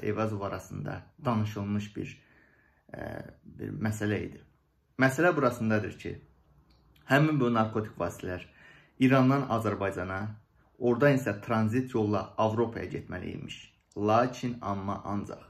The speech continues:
məsələ, on milyon dolları alıb gözlərinə pul dəyən Elçin Quliyev Vilayət Eyvazova üz çevirir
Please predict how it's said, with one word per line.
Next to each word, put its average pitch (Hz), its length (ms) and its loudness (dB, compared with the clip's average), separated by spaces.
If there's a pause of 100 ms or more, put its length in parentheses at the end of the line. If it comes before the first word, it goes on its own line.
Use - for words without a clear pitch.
(300)
məsələ, 101 580 -2 (1400)
on 202 240 10
milyon 147 400 6
dolları 127 480 8
alıb 110 320 4 (480)
gözlərinə 131 680 6
pul 127 240 2
dəyən 90 360 0
Elçin 107 400 -2
Quliyev 107 400 -2 (720)
Vilayət 113 320 2
Eyvazova 107 720 -2
üz - 240 -6
çevirir 78 400 -10